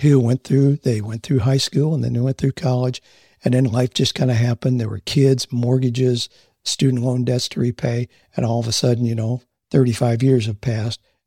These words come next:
and now they, they're here and realized they didn't really pursue their dreams. What they did was just do what was practical, what was realistic, what was responsible. Now's a great opportunity for a lot of you to describe.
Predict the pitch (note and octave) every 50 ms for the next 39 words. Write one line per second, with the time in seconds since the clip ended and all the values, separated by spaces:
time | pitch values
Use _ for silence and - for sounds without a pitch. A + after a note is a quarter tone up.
0 | _ - A#2 A#2 A#2+ B2 B2+ A2 B2 A#2+ A#2+ B2 - _ _ _ _ - C3 A#2
1 | G2+ G2+ C#3+ E3 D3+ C#3 B2+ B2 B2+ C#3+ D#3+ C3+ B2+ B2 B2+ - - _ _ _
2 | _ _ _ _ _ _ _ _ _ D#3 E3+ - D#4 D4+ D4+ D#4 D4 A#3+ F3+ -
3 | E3 C3+ - - F3 C#3+ C3+ A2+ G2+ G#2+ A2+ B2+ D#3 F#3 D#3 C3 A#2+ C3 - _
4 | - _ - E3 E3 - F#3 D3+ F#3 F3 C#3+ C3 A#2 B2+ D3+ C#3 - - - _
5 | _ _ - D#3+ E3+ E3+ F3 - D#3 C3+ - - - - D3+ C#3+ C#3 B2 - -
6 | - - G#2+ G#2 - - F#3 A3 C4 - E3 C3+ C#3 C#3 D#3 E3 D#3+ C#3+ C#3 C#3+
7 | C3+ - - B2+ - C3+ C#3 - - - D#3 C#3+ D3+ C3 - - - C3 C3 C3+
8 | C3 - - G#2+ F#2+ F#2+ G2+ - _ _ _ _ _ _ _ _ _ _ _ _
9 | _ _ _ _ _ _ _ _ _ _ _ _ - A#2+ B2 C#3+ D#3+ D#3+ C3 C3
10 | A2+ - B2+ B2+ C3 C3 B2+ B2+ - - - - - F#3+ G#3 A3 E3 G#2+ - -
11 | - _ _ _ _ _ _ _ - - B2 A#2+ C3 C#3 C3+ C3 C#3 C3 A#2 A2+
12 | A2+ B2 B2+ G#2+ - - - - F3 - D3 A#2 G#2+ G#2